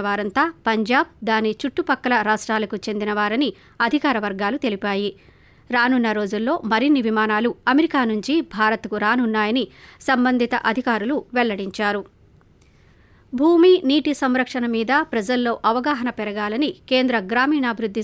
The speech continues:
శాఖ మంత్రి శివరాజ్ సింగ్ చౌహాన్ అన్నారు. వాటర్ షెడ్ డెవలప్‌మెంట్ కాంపోనెంట్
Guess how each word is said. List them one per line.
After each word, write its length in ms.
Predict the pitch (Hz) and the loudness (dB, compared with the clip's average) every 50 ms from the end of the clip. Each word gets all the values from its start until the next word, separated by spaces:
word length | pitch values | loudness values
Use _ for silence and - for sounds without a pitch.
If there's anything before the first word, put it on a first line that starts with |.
| - | -6
శాఖ 200 | - 208 202 - | -8 -10 -8 -6
మంత్రి 320 | 226 214 208 214 240 254 254 196 - - - - - - - | -6 -4 -4 -2 -2 -2 -2 -4 -6 -12 -20 -20 -14 -8 -2
శివరాజ్ 400 | - 285 262 277 285 294 277 247 - - | 0 2 4 4 4 2 2 0 -4 -2
సింగ్ 220 | 262 233 240 247 - | 0 0 0 -2 -2
చౌహాన్ 400 | - 226 214 196 - 220 233 294 - - 214 | -2 -2 -2 0 0 0 0 0 -2 -4 -4
అన్నారు. 300 | 208 208 208 208 208 202 - - _ - - - - - _ _ | -4 -2 -2 -4 -4 -6 -10 -16 _ -20 -20 -20 -20 -20 _ _
వాటర్ 400 | 247 240 247 254 247 269 247 - - | 0 2 2 2 0 -2 -4 -2 -2
షెడ్ 200 | 240 233 214 - - 190 | -2 -2 -2 -4 -4 -2
డెవలప్‌మెంట్ 520 | 220 214 214 220 214 - 233 220 202 196 196 - - | 0 0 0 0 -2 0 -2 -2 -2 -4 -6 0 2
కాంపోనెంట్ 500 | 254 262 269 269 262 240 233 208 - | 2 2 2 0 0 0 -2 -2 -4